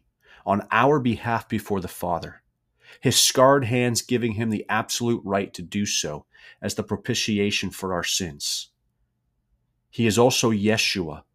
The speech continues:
who walked among us, who suffered the experience of our fallen condition and won victory over it. He can relate to us. So he is like Joshua on the battle line,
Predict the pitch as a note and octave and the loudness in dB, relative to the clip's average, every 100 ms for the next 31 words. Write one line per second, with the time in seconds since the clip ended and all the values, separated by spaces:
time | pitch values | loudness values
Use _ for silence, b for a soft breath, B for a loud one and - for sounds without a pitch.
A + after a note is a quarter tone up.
0 | - B2 G#2 G2+ G2+ G2 F#2 F#2+ D#2+ - | -4 -2 2 0 0 -2 -2 -2 -4 -6
1 | - - - _ _ _ _ _ C3+ - | -4 -4 -8 _ _ _ _ _ 0 2
2 | - D3+ - C3 B2 A2+ - - C3+ C3 | 2 2 0 -2 0 0 0 0 2 4
3 | C3 A#2+ G#2 G2+ - A2 A#2 A2+ A2 G2 | 2 0 0 0 2 2 2 0 -2 -2
4 | G#2+ - G#2 - B B G#2 G#2+ A2 G#2 | -2 -2 -6 -10 B B 0 2 4 2
5 | F2 B2 - A2 G#2 G2 G2 D#2 D2+ _ | 2 -2 0 0 2 4 2 0 -14 _
6 | _ _ _ _ _ _ _ _ - - | _ _ _ _ _ _ _ _ -10 -4
7 | A2+ G2+ F2+ F2+ B2 B2+ - E2 D#2 - | -2 0 0 2 0 0 -8 -8 -8 -6
8 | - - - _ _ _ _ _ _ _ | -4 -6 -8 _ _ _ _ _ _ _
9 | _ - A2 D3 C3+ G#2+ F#2 - A2+ C#3+ | _ -2 2 6 6 4 0 0 2 2
10 | - F2+ D2+ - _ _ _ _ - A#2 | 0 -4 -10 -14 _ _ _ _ -4 0
11 | A2 F2 G#2 A2 F#2 E2 D#2 D#2 | 0 2 2 2 0 -4 -8 -16